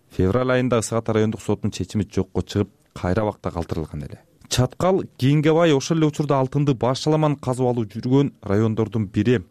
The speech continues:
Мунун айынан аймакта ар кандай чыр чатактар чыгып турат.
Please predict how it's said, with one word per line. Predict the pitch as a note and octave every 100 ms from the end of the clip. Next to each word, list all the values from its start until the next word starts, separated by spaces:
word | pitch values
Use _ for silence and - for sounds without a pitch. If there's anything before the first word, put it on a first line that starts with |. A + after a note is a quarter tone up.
| _
Мунун | F#2+ G2 A#2
айынан | A#2 B2 A2+
аймакта | G#2+ A#2 -
ар | A2
кандай | A2 A2+
чыр | - - A#2+
чатактар | C3 B2 - A2
чыгып | - G2 -
турат. | E2 D#2 -